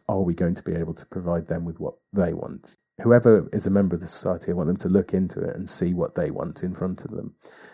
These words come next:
That in a digital world is more possible than it is perhaps in our current format. But to be ready for that digital world, we need to start investing. We need to start doing stuff now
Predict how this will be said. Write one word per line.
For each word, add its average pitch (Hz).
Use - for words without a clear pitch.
That 101
in 95
a 90
digital 92
world 87
is 87
more 82
possible 87
than 87
it 78
is 85
perhaps -
in 90
our 85
current 85
format. 113
But -
to -
be 98
ready 92
for -
that 82
digital 87
world, 85
we 87
need 82
to -
start -
investing. 80
We 80
need 82
to -
start -
doing 78
stuff -
now 78